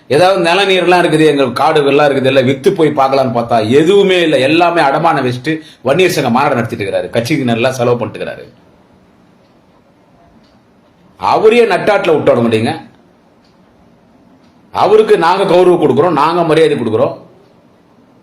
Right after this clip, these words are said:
நாங்க என்ன ராமதாஸ் சிலைக்கு மாலை போட வந்தோம், இல்ல அன்புமணி சிலைக்கு மாலை போட வந்தோமா?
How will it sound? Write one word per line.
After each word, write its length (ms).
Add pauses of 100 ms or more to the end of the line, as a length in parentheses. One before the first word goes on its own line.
(720)
நாங்க 180
என்ன 120
ராமதாஸ் 400
சிலைக்கு 260
மாலை 200
போட 240
வந்தோம், 280
இல்ல 160
அன்புமணி 280
சிலைக்கு 300
மாலை 160
போட 180
வந்தோமா? 260